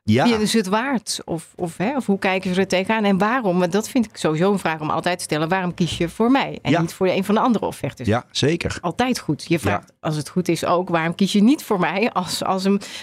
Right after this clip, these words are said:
Speaker 2: per-, eh, als een klant voor iemand anders kiest.
Speaker 1: Zeker.
Speaker 2: Daar leer je van.
Speaker 1: Ja.
Speaker 2: Ja. Dus,
Speaker 1: En,
Speaker 2: ja.
Speaker 1: en dat helpen is denk ik ook, kijk, als je dan een keer,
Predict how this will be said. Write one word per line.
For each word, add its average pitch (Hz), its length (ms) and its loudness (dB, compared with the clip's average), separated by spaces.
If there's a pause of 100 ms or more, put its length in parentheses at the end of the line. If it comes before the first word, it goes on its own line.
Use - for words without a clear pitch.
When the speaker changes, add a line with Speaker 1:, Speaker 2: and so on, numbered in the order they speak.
(140)
Speaker 2:
per-, 208 140 2
eh, 180 280 2
als 220 100 -2
een 214 100 2
klant 233 260 0
voor 226 100 -2
iemand 233 180 4
anders 247 260 0
kiest. - 460 -4 (220)
Speaker 1:
Zeker. 165 360 0
Speaker 2:
Daar 175 100 -4
leer 151 200 -2
je 151 100 -6
van. 135 340 -12
Speaker 1:
Ja. 214 100 2
Speaker 2:
Ja. 233 140 -2 (760)
Dus, 202 100 4
Speaker 1:
En, - 140 -4
Speaker 2:
ja. 202 120 -2
Speaker 1:
en 131 100 2
dat 123 160 4
helpen 135 360 2
is 113 120 4
denk 117 200 0
ik 107 120 -2
ook, 135 180 2
kijk, 117 320 -2
als 147 320 0
je 127 100 2
dan 117 280 2
een 110 100 2
keer, 110 360 0